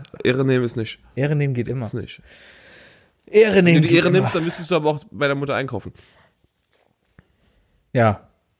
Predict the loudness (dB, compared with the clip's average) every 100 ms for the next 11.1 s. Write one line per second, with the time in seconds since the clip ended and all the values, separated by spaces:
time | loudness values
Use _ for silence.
0 | _ _ -4 0 2 0 -2 0 0 2
1 | 0 2 -2 -2 -2 0 0 -2 -6 -10
2 | -6 -6 -4 -6 -6 -6 -6 -6 -6 -10
3 | -12 -14 -4 0 2 4 4 4 4 4
4 | 0 2 4 4 2 0 0 2 0 0
5 | -4 -6 -6 -4 -2 2 0 -2 -4 -4
6 | -4 -4 -4 -4 -6 -10 -16 -20 _ _
7 | -14 -12 -8 -4 -4 -4 -6 -2 0 0
8 | 0 2 0 0 -2 -2 -6 -8 -18 -18
9 | -20 _ -2 2 4 2 0 -2 0 0
10 | -2 -4 -4 -6 -4 -4 0 2 2 0
11 | -10